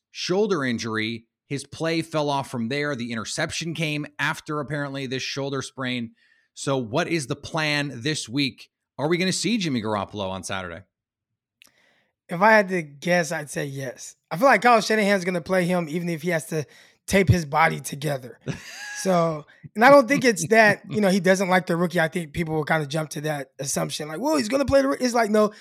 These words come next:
Speaker 2: this just, this is a Jimmy Garoppolo moment. This is too big to throw in your rookie quarterback, which would be his third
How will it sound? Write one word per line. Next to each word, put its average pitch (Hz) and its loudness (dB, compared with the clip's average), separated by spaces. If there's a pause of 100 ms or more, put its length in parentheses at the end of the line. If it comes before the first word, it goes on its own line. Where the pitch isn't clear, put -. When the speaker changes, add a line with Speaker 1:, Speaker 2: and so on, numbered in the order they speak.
(120)
Speaker 2:
this 302 0
just, 294 0 (200)
this 330 4
is 294 0
a 247 4
Jimmy 220 6
Garoppolo 196 6
moment. 190 2
This 262 0
is 220 -6
too 269 2
big 190 6 (300)
to 202 4
throw 208 6
in 190 2 (240)
your 180 -2
rookie 202 2
quarterback, 196 4 (220)
which 190 -4
would 180 -4
be 190 -2
his 175 -4 (180)
third 208 6